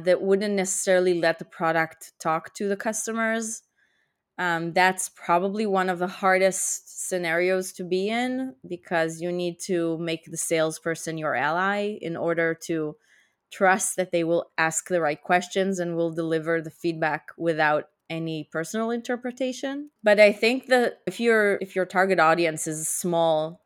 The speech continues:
niche market, then probably it will be a bit harder. But there are ways, like, there are ways to find your market. Uh, it might take time and money to get to it, but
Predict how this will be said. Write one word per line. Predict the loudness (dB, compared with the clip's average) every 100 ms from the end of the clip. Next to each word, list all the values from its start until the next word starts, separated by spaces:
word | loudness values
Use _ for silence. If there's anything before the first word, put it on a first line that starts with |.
| _ _ _ _
niche | -4 0 2 0 -4 -8 -12 -18 _
market, | 0 0 2 0 2
then | 0 0 -2 -12
probably | -2 4 4 4 2 0
it | 0
will | -2
be | -2 -2
a | -2
bit | -4 -6 -8
harder. | -8 -2 0 2 0 0 0
But | 2
there | 6 6
are | 6 6 6
ways, | 6 6 4 0 -8 -10
like, | -6 -6 -8 _ _ _ -6
there | -4 2
are | 4 4
ways | 6 4 6 2 -2
to | -8
find | -2 -2 0 -4 -8 -14 _
your | -6 -4 -4
market. | -4 -6 -4 -4 -6 -10
Uh, | -8 -6 -6
it | -4 -2
might | 0 2 0 -2 -12 _ _ _ _ _ -8
take | -4 -4 -4
time | 0 2 2 0 -2 -6 -8 _ _
and | -2 0 -2 -2
money | -2 0 0 0 -2 -4 -8 -16 _ -10
to | -6
get | 0 0 0
to | -6
it, | -4 -4 -6 -16 -20 _
but | -4 0 0 -2